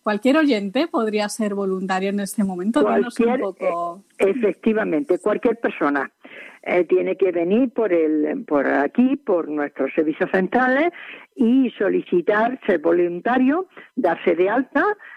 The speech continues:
Speaker 2: eh, la ficha correspondiente, lo que, eh, la administración también nos pide, porque normalmente todo voluntario que trabaja en APRONSI está registrado y está en el Registro General de Voluntariado de la Junta de Andalucía.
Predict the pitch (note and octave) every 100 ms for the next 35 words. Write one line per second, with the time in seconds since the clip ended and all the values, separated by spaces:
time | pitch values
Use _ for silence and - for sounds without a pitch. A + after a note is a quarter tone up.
0 | - E3 E3 D#3+ D#3+ D3+ D3 - E3 F3+
1 | F3 E3 E3+ F#3 G3 A#3+ C4+ B3 D4+ C#4+
2 | F#3+ E3 - F#3 G#3+ A#3+ - - - F3
3 | E3 D3+ D#3+ E3+ F3 E3+ E3 E3 - F3+
4 | F3 F#3 F3+ F3+ F3+ F3+ F#3+ - G#3 G#3+
5 | A#3 G3 - E3+ D#3+ - A3+ F3 D3 E3+
6 | E3+ F#3 G3 G3 A3+ B3+ - F#3+ F#3 F3
7 | F3+ F3 - - - F3 F#3+ F#3 F#3 F3
8 | B3 A3+ F3 E3+ D#3+ D3 E3 - F3+ F3+
9 | A3 B3 - D4+ F4+ - - - - -
10 | F#3+ E3 F3+ G#3 - C#4 C#4 B3+ F3 -
11 | F#3+ E3+ D#3+ - G3+ - - F#3+ D#3 F3+
12 | F#3 E3+ C#3+ D#3 D#3+ C#3+ D3 E3 F#3 A3
13 | A3+ - - E3 D#3+ D3+ - F3 E3 D#3
14 | D3+ D3+ D#3 C#3+ E3 D3+